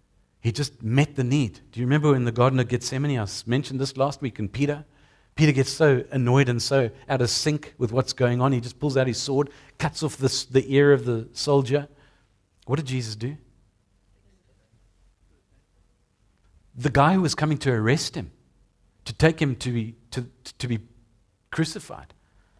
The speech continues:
That was the way Jesus used his power. A humble direction of supernatural power to relieve suffering, to relieve oppression.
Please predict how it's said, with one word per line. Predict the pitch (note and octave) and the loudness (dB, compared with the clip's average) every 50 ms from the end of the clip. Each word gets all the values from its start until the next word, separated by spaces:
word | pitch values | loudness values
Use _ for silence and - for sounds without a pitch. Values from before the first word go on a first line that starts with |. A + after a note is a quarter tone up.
| _ _ _ _ _ _ _ _ _ _ _ _ _ _ | _ _ _ _ _ _ _ _ _ _ _ _ _ _
That | - - - | -2 0 0
was | G3+ D#3+ | 0 0
the | C3 B2+ | 2 4
way | B2 B2 | 4 4
Jesus | B2 - A#2 A2+ A2 A#2 A2 G#2 | 4 2 -2 -4 -4 -6 -6 -4
used | A2+ A2 G#2+ G2+ | -2 -4 -2 -4
his | A2+ G2+ | -6 -10
power. | - - A#2+ C#3 B2 F#2+ D#2 - - - - _ _ _ _ _ _ _ _ _ _ _ | -8 -8 -6 -4 -4 -4 -6 -10 -16 -20 -20 _ _ _ _ _ _ _ _ _ _ _
A | - A#2 | -2 0
humble | G#2+ G#2+ C#3+ D#3 D#3 D#3+ | 2 2 2 2 2 0
direction | D3+ B2 C3+ B2+ C3 C3 C3 - B2 A#2+ | 0 0 0 2 0 0 -2 -4 -6 -8
of | G#2+ | -8
supernatural | - - B2 - C3 B2 A#2+ - - A#2+ | -8 -10 -8 -4 -4 -4 -4 -4 -6 -8
power | G#2 - A#2 A#2 A2+ G#2+ - _ _ _ _ _ _ _ _ _ _ _ _ | -6 -4 -4 -4 -4 -8 -12 _ _ _ _ _ _ _ _ _ _ _ _
to | - A#2+ | -2 2
relieve | A2+ A2+ A2 A2+ C3 C#3 | 2 2 4 2 0 0
suffering, | - - - C3+ B2 - B2+ A2+ G#2+ | -2 -4 -6 -6 -6 -6 -8 -8 -6
to | - - A#2 | -6 -6 -4
relieve | A2 A2 A2 A2+ A#2 A2 - - | -2 -2 -2 -2 -4 -6 -10 -14
oppression. | A#2+ - - A2+ G#2+ G#2 - - C2+ | -12 -6 -4 -4 -4 -4 -6 -12 -16